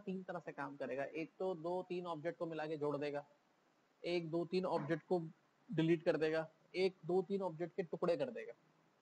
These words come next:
इसको समझने के लिए हमें क्या करना पड़ेगा, let's suppose,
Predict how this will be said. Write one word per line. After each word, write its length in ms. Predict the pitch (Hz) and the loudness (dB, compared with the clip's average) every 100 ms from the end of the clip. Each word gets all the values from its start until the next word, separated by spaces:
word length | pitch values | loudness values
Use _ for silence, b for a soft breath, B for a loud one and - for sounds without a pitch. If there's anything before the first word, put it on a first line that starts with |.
| - | -16
इसको 220 | - 196 | -8 -8
समझने 420 | 185 170 170 180 | -6 -6 -6 -6
के 80 | 180 | -6
लिए 120 | 185 | -6
हमें 180 | 175 170 | -6 -8
क्या 140 | 160 156 | -8 -8
करना 240 | 151 151 | -8 -10
पड़ेगा, 320 | 147 135 135 151 _ _ _ _ _ _ - | -8 -6 -8 -10 _ _ _ _ _ _ -6
let's 200 | 160 180 | -4 -2
suppose, 360 | 185 190 190 | -4 -2 -2